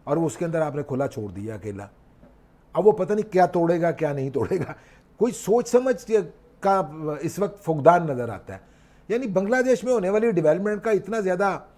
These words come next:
बुरा, अ, अ, इंडिया के अंदर महसूस किया जाएगा, ये बात समझ से बाहर है।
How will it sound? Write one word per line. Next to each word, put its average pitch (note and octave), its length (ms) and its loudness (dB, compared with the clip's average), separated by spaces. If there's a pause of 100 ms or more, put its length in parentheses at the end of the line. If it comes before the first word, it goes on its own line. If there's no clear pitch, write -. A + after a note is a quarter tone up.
(220)
बुरा, D#3 300 4
अ, B2 280 -6 (760)
अ, G#2 180 -12 (100)
इंडिया D3+ 280 0
के C#3+ 120 -6
अंदर D#3 200 -4
महसूस C3+ 400 -6
किया D3 220 -2
जाएगा, A2+ 360 -6 (840)
ये B2+ 40 -6
बात A#2+ 220 -6
समझ C3+ 240 -10
से C#3 140 -10
बाहर F#2 200 -10
है। D#2+ 280 -14